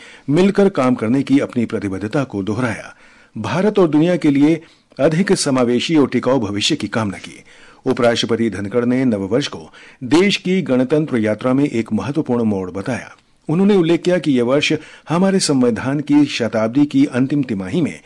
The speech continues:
प्रवेश का प्रतीक है। उन्होंने कहा कि अब समय आ गया है कि हम दो हज़ार सैंतालीस में विकसित भारत की दिशा में आगे बढ़ते हुए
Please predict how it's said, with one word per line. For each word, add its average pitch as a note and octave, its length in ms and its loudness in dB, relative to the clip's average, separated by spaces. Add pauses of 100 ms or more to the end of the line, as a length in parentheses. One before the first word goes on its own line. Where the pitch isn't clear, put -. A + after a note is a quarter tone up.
(260)
प्रवेश F3 340 2
का A#2 140 -4
प्रतीक G#2+ 360 -6
है। - 140 -18 (320)
उन्होंने A2+ 240 0
कहा A2+ 240 -2
कि C3 120 2
अब A2 80 0
समय G2 240 -6
आ F#2+ 100 -6
गया A#2 200 -2
है B2+ 240 -4 (300)
कि D3+ 60 2
हम D#3+ 240 0
दो C3+ 160 2
हज़ार C3+ 180 0
सैंतालीस A#2 560 -2
में C3 220 2 (320)
विकसित E3 500 0
भारत A2 340 -4
की C#3+ 100 -2
दिशा A2+ 260 0
में B2+ 200 2
आगे D3 320 -2
बढ़ते A2 260 -4
हुए G2+ 280 -4